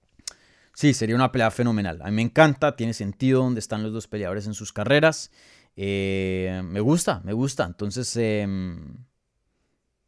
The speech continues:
Brian Barberena puso el reto y la primicia,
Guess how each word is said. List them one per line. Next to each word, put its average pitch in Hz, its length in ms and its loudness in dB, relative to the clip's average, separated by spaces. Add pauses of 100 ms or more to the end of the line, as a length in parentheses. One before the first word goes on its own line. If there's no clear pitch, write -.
(920)
Brian 120 280 2
Barberena 127 480 4
puso 147 240 2
el 135 60 2
reto 180 380 4 (180)
y 110 60 -6
la 107 140 4
primicia, 139 520 4